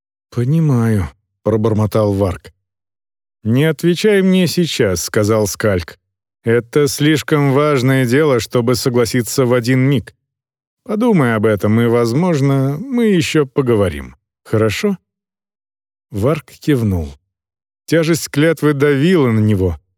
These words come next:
Необходимость почтить память сестры и отомстить за нее с каждым днем становилась все тяжелее. Грызла его душу.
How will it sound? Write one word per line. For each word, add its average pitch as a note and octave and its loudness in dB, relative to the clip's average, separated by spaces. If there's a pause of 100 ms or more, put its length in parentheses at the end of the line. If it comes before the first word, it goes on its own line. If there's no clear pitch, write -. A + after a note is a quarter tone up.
(140)
Необходимость A#2+ 0
почтить - -4
память C#3 0
сестры C#3+ 0
и - 2
отомстить C#3 -2
за C#3 0
нее D3 2
с - -8
каждым D3 -2
днем C3+ 2
становилась C#3 0
все - -2
тяжелее. B2+ 0 (680)
Грызла D3+ 2
его B2 2
душу. B2+ -2